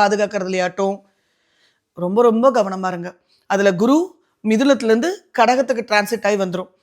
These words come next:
ஒரு மே எண்டோட கடகத்துக்கு வந்துரும். குரு மே எண்டு அப்படிங்கும்போது மிதுனத்திலிருந்து கடகத்துக்கு இறங்கிரும். அப்ப இது நாள் வரைக்கும் லாஸ்ட் ஒன் இயரா கு-, ராகு க-, தன்னோட பார்வைக்குள்ள வச்சுட்டு இருந்த குருவோட ஆஸ்பெக்ட் வந்து கீழே இறங்கிரும். அப்ப ராகு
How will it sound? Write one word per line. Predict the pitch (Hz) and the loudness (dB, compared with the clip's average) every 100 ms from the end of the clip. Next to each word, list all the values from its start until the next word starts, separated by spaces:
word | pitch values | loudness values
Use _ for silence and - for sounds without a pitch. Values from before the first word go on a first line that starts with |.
| _ - - | _ -20 -4
ஒரு | 208 220 220 | 4 6 6
மே | 214 254 285 240 | 6 4 4 4
எண்டோட | 233 240 285 392 - _ - | 6 6 4 2 -8 _ -2
கடகத்துக்கு | 240 233 220 202 202 | 0 0 -2 -2 0
வந்துரும். | 196 190 - _ _ _ _ - | 0 -2 -10 _ _ _ _ -6
குரு | 180 285 359 440 - - | 2 6 6 4 -4 -6
மே | 233 294 294 240 | 2 4 4 2
எண்டு | 247 269 | 4 4
அப்படிங்கும்போது | 233 233 220 226 330 381 247 | 4 0 2 4 2 0 -2
மிதுனத்திலிருந்து | 233 294 240 240 269 - | 2 2 2 -2 -4 0
கடகத்துக்கு | 233 262 240 220 | 2 2 0 0
இறங்கிரும். | 196 185 175 - _ _ _ _ - | 0 0 -6 -8 _ _ _ _ -2
அப்ப | 214 233 | 2 4
இது | 226 | 4
நாள் | 277 294 | 4 4
வரைக்கும் | 277 269 320 | 4 2 2
லாஸ்ட் | 269 240 254 | 2 2 0
ஒன் | 247 220 | 0 2
இயரா | 254 254 277 370 - _ _ - 226 | 4 4 4 2 -4 _ _ -4 2
கு-, | 240 220 | 4 6
ராகு | 262 285 285 | 4 2 -2
க-, | 269 240 | 0 0
தன்னோட | 240 226 226 - | 0 2 0 2
பார்வைக்குள்ள | 233 262 277 262 226 | 2 2 0 0 0
வச்சுட்டு | 247 220 | -2 -4
இருந்த | 214 202 | -2 0
குருவோட | 202 285 277 233 | 0 2 2 2
ஆஸ்பெக்ட் | 208 - 269 226 | -2 -2 -2 0
வந்து | 233 294 | -2 -2
கீழே | - 269 220 | -2 4 4
இறங்கிரும். | 220 233 202 - | 4 0 -2 -2
அப்ப | 208 196 | -2 0
ராகு | 202 233 269 | 2 2 4